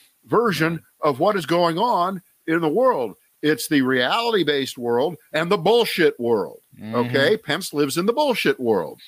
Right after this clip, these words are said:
Speaker 2: He
Speaker 1: And
Speaker 2: does.
Speaker 1: to live in the bullshit world and to prosper in the bullshit world, you have to keep lying and throwing out bullshit about reality.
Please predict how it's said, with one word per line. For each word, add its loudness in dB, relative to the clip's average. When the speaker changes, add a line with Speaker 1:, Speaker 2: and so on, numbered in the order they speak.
Speaker 2:
He -2
Speaker 1:
And -2
Speaker 2:
does. -10
Speaker 1:
to -2
live 0
in 0
the -4
bullshit 0
world 0
and -2
to -2
prosper -2
in -2
the -2
bullshit -4
world, -4
you 2
have -2
to -16
keep -6
lying -2
and -4
throwing -4
out -6
bullshit 0
about 0
reality. 0